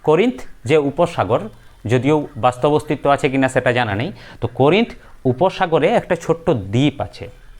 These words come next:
সেই দ্বীপটার নাম হচ্ছে ইথাকা। সেই ইথাকার রাজা ছিলেন কে? ইউলিসিস। তারপর আসি, তিনি কি করেছিলেন? আমরা সবাই জানি, যারা ইলিয়াড, ওডিসি পড়েছ বা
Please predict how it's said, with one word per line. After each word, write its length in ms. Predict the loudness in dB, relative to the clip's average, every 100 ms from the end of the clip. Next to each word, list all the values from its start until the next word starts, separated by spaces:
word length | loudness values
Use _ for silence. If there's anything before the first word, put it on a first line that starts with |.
| -20 -20
সেই 340 | -2 0 0 -6 -10 0
দ্বীপটার 400 | 0 0 -2 0
নাম 240 | 0 0
হচ্ছে 300 | -4 -6 -8 -6
ইথাকা। 440 | -10 -8 -10 -10 -16 -20 -20 -20 -20 -20 -14
সেই 300 | -2 -2 0
ইথাকার 420 | -6 -6 -2 -2 0
রাজা 240 | 0 2
ছিলেন 320 | -2 -4 -4 -2
কে? 260 | -4 -4 -8 -20 -20 -4
ইউলিসিস। 840 | 0 0 0 -6 -12 -10 -12 -16 -20 -20 -20 -20 -20 -20 -20 -20 -20 -20 -6
তারপর 320 | -4 -2 0 0
আসি, 260 | -2 -10 -16 -20 -20 -6
তিনি 180 | -2 0
কি 160 | 0 0
করেছিলেন? 460 | 2 2 2 0 -2 -10 0
আমরা 220 | 2 2
সবাই 360 | 2 0 2 2
জানি, 280 | 0 -2 -8 -14 -10
যারা 600 | -2 0 2 2 0 -2 -14 -20 -8 0
ইলিয়াড, 380 | 2 4 2
ওডিসি 300 | 0 0 -2
পড়েছ 360 | -2 0 0 0
বা 400 | 2 2 2